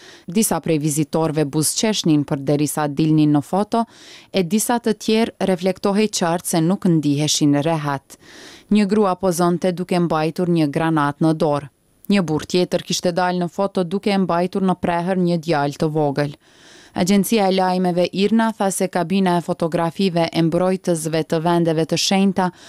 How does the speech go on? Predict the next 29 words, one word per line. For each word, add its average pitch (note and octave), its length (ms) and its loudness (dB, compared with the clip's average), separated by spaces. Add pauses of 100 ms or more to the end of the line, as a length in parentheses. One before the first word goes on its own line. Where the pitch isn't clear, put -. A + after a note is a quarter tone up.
(160)
u G3+ 80 4
mundson G3 640 2
vizitorëve F#3+ 640 -2
të F#3 160 -4
Panairit F3+ 640 0
të F3+ 140 0
Librit G3 420 0
që G3 80 -2
të F#3 160 0
realizojnë F3 640 0
fotografi F3 600 -4
digjitale D#3+ 760 0
dhe D3 140 0
shpirtërore. C#3 880 -2 (640)
Ato F3 240 0
u E3+ 40 0
shpërndan D#3+ 680 0
gjerësisht G#3 560 0
në G#3+ 160 2
rrjetet D#3 440 -2
sociale. C#3+ 760 -2 (500)
Suvenir F#3 560 0
me A#3 160 4
fatkeqësinë G#3 640 0
e G3+ 80 2
një G3+ 160 2
kombi, F3 460 0 (180)
suvenir D#3+ 640 2
me F#3 80 2